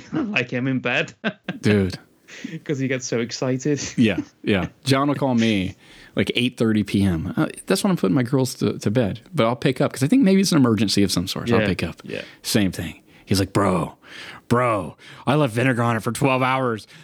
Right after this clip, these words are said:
Speaker 2: Nothing. No." I'm like, "John, can we talk about this tomorrow, bro?"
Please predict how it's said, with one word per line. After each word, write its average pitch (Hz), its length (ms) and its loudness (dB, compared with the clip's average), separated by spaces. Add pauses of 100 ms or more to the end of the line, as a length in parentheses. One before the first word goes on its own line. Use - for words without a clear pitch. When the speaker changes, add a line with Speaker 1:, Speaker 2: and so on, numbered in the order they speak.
Speaker 2:
Nothing. 170 580 -2 (260)
No." 196 160 2
I'm 226 140 -4
like, 165 180 -4
"John, 135 380 -2 (400)
can 131 100 0
we 131 60 0
talk 165 160 0
about 156 140 -2
this 139 120 0
tomorrow, 104 280 4
bro?" - 120 -10